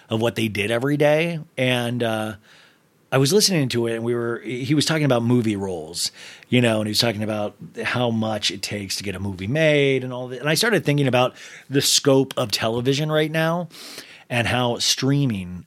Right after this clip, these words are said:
you know, I was just thinking about movies and streaming. And I talk about that a lot, uh, on this show, 'cause I think it's something to really pay attention to, you know, the rise of streaming mixed with the marvelization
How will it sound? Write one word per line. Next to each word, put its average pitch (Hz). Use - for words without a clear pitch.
you 160
know, 185
I -
was 196
just 175
thinking 185
about 127
movies 120
and 101
streaming. 82
And 92
I 120
talk 180
about 165
that 104
a 101
lot, 90
uh, 90
on 107
this 92
show, 78
'cause 139
I -
think 165
it's 156
something 139
to 117
really 113
pay 104
attention 107
to, 82
you 110
know, 104
the 98
rise 123
of 120
streaming 95
mixed 143
with 135
the 120
marvelization 117